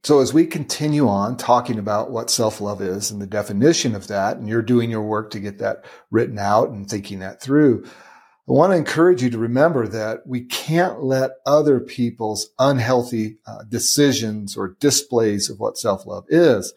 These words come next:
keep us from practicing a very life-giving and transformational practice of self-love. Don't let the way that other people do things rob you from giving yourself the gift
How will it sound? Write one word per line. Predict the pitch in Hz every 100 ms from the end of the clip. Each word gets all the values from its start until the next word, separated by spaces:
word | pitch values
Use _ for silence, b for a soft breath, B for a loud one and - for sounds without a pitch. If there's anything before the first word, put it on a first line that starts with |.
| _ -
keep | 135 123 -
us | 151 208 147 -
from | 117
practicing | - - 117 - 110 - 117 110
a | 110
very | 110 107
life-giving | 110 117 135 139 - 120 104 107
and | 101
transformational | 98 123 123 120 - 113 110 123 123 120 107 - B B
practice | - 160 165 160 123 101 -
of | 101
self-love. | - 104 92 - 98 80 - b b b -
Don't | 90 127 165 202 151
let | 151 156 156
the | 143
way | 131 127 123
that | 117 117
other | 123 123
people | 120 - 123 117
do | 101 113 139 147
things | - 104 95 104 101 - _ -
rob | 107 120 147 156 131
you | 104 98 98 98 b
from | - 110
giving | 104 120 107 107
yourself | 143 165 - 120 98 95 -
the | 107
gift | 95 104 95 -